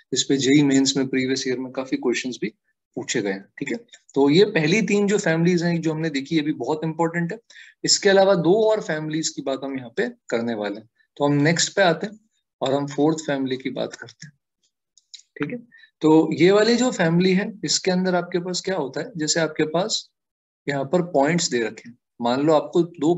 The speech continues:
points ही दे दिया, अभी तक तो क्या बोल रहे थे, दो point of intersection आएंगे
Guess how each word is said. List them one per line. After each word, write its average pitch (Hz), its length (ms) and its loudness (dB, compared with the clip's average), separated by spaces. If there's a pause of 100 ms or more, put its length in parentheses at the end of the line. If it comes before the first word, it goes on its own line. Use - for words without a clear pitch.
points 135 360 -2
ही 190 60 -6
दे 139 140 -2
दिया, 120 160 -6
अभी 131 120 -4
तक 147 200 -8
तो 151 60 -6
क्या 156 180 -2
बोल 127 220 -6
रहे 120 100 -6
थे, - 120 -18
दो 143 640 -2
point 127 240 0
of 143 140 -4
intersection 131 560 -6
आएंगे 160 360 0